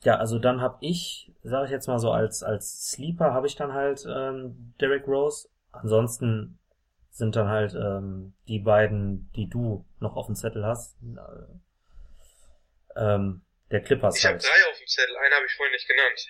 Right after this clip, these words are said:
Speaker 1: Einen hast du nicht genannt. Okay, dann hau mal deine drei raus.
Speaker 2: Ja gut, ähm, also K D,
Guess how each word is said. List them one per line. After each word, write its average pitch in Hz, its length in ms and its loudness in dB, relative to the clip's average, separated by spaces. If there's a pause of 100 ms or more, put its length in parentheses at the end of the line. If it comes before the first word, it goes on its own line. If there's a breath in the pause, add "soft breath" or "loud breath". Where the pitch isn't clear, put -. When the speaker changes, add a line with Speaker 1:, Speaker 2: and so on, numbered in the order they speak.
(140)
Speaker 1:
Einen 131 180 0
hast 131 140 0
du 135 40 -2
nicht 117 140 -4
genannt. 101 320 -2 (180)
Okay, - 260 0
dann 101 180 2
hau 127 100 4
mal 117 120 2
deine 104 220 4
drei 90 160 -6
raus. 90 380 -12 (2000)
Speaker 2:
Ja - 120 6
gut, - 200 -4
ähm, 143 440 2 (160)
also 139 200 0
K - 60 2
D, 147 200 4